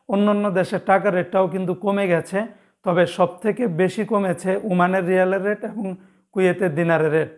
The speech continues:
কুয়েতে তো একদিনে প্রায় বিশ থেকে পঁচিশ টাকার উপরে কমে গেছে, তবে ওমানের রিয়ালের রেটটাও কিন্তু সর্বোচ্চ পরিমাণে কমেছে বন্ধুরা।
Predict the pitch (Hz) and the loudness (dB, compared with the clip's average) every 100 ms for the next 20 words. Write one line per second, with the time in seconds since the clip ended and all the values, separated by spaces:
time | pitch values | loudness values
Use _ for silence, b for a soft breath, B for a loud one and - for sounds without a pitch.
0 | b b - 214 185 202 202 202 185 175 | b b -6 0 2 2 2 2 2 -2
1 | 202 175 180 185 190 185 b b - 190 | -2 -2 2 2 2 -2 b b -8 -6
2 | 202 220 190 170 202 196 - 196 180 180 | -4 -2 0 0 -2 -4 0 2 2 2
3 | 175 175 190 190 180 175 190 214 B B | 0 0 0 2 2 2 0 -4 B B
4 | - 196 175 185 190 190 196 202 175 185 | -2 2 4 2 2 2 2 2 2 4
5 | 190 185 190 196 190 170 180 175 170 156 | 4 2 -2 0 -2 -2 -6 -4 -2 -2
6 | 175 175 170 185 175 170 160 180 175 175 | -6 -8 -4 -2 -2 -2 -2 -2 -2 -2
7 | 165 160 175 | -2 0 0